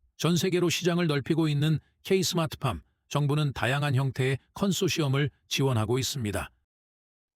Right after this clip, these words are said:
자, 지금부터 잠시만 주목해 주시길 바랍니다.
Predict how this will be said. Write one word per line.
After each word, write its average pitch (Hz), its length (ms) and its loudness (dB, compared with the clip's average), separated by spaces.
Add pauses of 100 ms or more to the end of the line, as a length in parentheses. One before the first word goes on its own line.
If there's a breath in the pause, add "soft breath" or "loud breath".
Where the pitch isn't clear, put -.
(120)
자, 107 180 2
지금부터 160 360 2
잠시만 156 500 2
주목해 147 420 2
주시길 139 320 0
바랍니다. 120 560 0